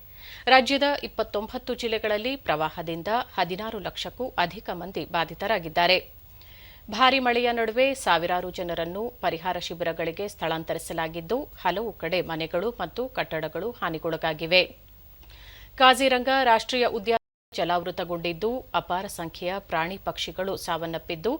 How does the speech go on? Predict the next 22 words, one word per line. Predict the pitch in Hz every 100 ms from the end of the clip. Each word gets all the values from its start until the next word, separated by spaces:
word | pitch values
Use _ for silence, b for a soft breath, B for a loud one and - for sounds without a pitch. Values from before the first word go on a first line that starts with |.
| B B - -
ಸಾವಿರಾರು | 202 254 277 240 156 160
ವನ್ಯಜೀವಿಗಳು | 170 214 202 160 - 208 - -
ಸಂಕಷ್ಟಕ್ಕೆ | 180 185 226 220 - 233
ಸಿಲುಕಿವೆ. | 196 170 269 180 - - - - B B B B B -
ಮಣಿಪುರದಲ್ಲಿ | 247 254 262 254 240 247 277 233
ಎರಡು | 226 -
ಸಾವಿರಕ್ಕೂ | 240 226 220 262 262 -
ಹೆಚ್ಚು | 214 - 226
ಜನರನ್ನು | 208 196 196 208 269 -
ಸುರಕ್ಷಿತ | 180 175 - - 165
ಪ್ರದೇಶಗಳಿಗೆ | 160 160 165 170 196 202 262 254
ಸ್ಥಳಾಂತರಿಸಲಾಗಿದೆ. | - 170 160 165 160 175 175 165 180 180 - - - - B B B B B 240
ಈ | 226
ಮಧ್ಯೆ | 226 - 247 262 214
ಈಶಾನ್ಯ | 202 202 185 185 -
ಭಾಗದ | 196 208 247 294 202
ಎಲ್ಲಾ | 160 170
ರಾಜ್ಯಗಳಲ್ಲಿ | 160 156 170 175 185 269 294 -
ಈ | 170 165
ವಾರ | 185 190 - 190
ರೆಡ್ | 220 247
ಅಲರ್ಟ್ | 185 180 -